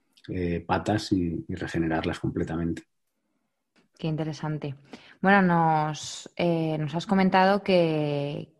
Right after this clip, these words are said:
Speaker 2: que, bueno, que tienen una importante barrera en, en la piel, precisamente para,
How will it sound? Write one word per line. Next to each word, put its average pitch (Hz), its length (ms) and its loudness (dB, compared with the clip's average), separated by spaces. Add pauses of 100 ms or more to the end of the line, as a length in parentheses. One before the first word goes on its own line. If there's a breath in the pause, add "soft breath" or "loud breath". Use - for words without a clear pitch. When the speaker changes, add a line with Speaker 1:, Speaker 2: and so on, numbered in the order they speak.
Speaker 2:
que, 143 260 -2
bueno, 160 220 0
que 170 100 -2
tienen 160 360 -2
una 160 340 0
importante 151 720 0
barrera 156 680 0 (220)
en, 135 800 -4
en 147 200 -2
la 139 160 0
piel, 190 340 0
precisamente 147 580 -2
para, 139 540 -2